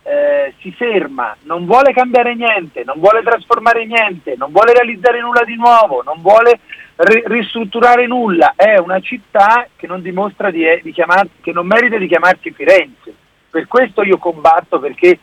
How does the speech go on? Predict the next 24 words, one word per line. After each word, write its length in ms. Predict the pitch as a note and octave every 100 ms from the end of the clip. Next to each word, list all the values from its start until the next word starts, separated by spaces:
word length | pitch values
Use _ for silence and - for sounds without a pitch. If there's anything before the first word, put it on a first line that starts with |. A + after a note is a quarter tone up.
| _
le 100 | D3+
cose 280 | F3+ F3+ E3
si 140 | E3
facciano. 580 | D#3 D3+ B2+ - A#2+ A2 _ - -
Sui 240 | - C4 A3
Sozzacchi, 680 | A#3 E3 G#3 F#3 D3 C3
sull'uscita 540 | B2 G#3 G#3 G#3+ A3+ G#3
degli 200 | G3 F#3+
Uffizi, 460 | E3 F#3+ E3+ -
nonostante 520 | F3 G3 F#3 G3 F3
le 100 | G3
polemiche, 480 | G3+ A#3 C4 C4 A#3
abbiamo 320 | G3 G3+ G3
dato 460 | G3 G3+ F#3+ F#3+ F3 _ _ _
finalmente 720 | - A3+ A#3+ A#3 A3+ A#3 F#3+ F#3
un 100 | F3
messaggio 800 | F3+ - G#3 F#3+ D#3+ D#3+ C#3 - _ -
chiaro 380 | A#3 G#3+ F3+
con 140 | D3+ D3+
il 60 |
ministro 340 | C#3+ D3 C#3+ D#3+
Franceschini: 800 | F3+ F#3 A3 F#3+ B3+ C#4 C4+ -
l'u-, 300 | E3 F3+ F3+ -
l'uscita 580 | E3 E3 - C4 B3+